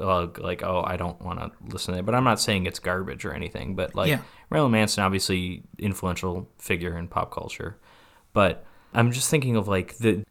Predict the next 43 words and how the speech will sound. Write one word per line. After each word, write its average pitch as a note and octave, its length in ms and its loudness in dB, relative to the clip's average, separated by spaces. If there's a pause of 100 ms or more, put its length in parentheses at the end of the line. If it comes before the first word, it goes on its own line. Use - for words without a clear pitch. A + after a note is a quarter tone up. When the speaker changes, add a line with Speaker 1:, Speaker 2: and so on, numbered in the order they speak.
Speaker 1:
the A2+ 540 6 (360)
popular A#2+ 540 6
musician, F#2 680 0
the G#2 160 0
rock F#2+ 400 0
musician F#2 480 0
or E2+ 80 2
whatever, E2+ 480 0 (100)
that - 180 4
does G2+ 200 4
a - 60 2
film F#2+ 340 4
score. - 380 -2
How A2+ 160 6
many C3 260 2
of F#2+ 100 4
'em F#2 140 2
can F#2 180 -4
you E2+ 80 -6
name? - 400 -8 (460)
Like, - 80 -6
'cause F#2+ 160 0
I'm, G#2 160 6
I'm, G#2+ 220 4
I A2 160 2
can A2 220 0
think G#2+ 120 6
Speaker 2:
Well, G2+ 180 8
Speaker 1:
of - 100 0
a G#2+ 80 0
few. F2+ 100 0
Speaker 2:
uh, F2+ 40 -2
Speaker 1:
There's, G2 240 2
Speaker 2:
uh, F#2+ 140 4
Speaker 1:
um, F#2 80 2
Speaker 2:
I F#3 40 8
was - 100 6
gonna - 100 0
say F3 120 6
a E3 80 2
whole F3+ 200 4
score D#3+ 400 4
or, F3 180 4